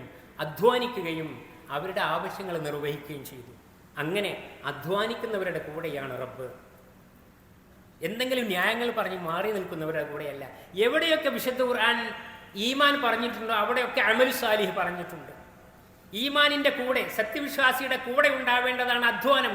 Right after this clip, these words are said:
കർമ്മങ്ങൾ, നന്മകൾ. അപ്പോ അവസരങ്ങളെ പഴിച്ചു മാറി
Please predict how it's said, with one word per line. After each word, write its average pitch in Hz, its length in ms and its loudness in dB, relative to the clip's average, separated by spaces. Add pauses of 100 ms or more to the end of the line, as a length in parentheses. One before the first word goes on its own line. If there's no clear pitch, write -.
കർമ്മങ്ങൾ, 247 480 0 (120)
നന്മകൾ. 254 380 0 (920)
അപ്പോ 247 180 4 (460)
അവസരങ്ങളെ 220 600 -2
പഴിച്ചു 190 340 -4
മാറി 180 160 -2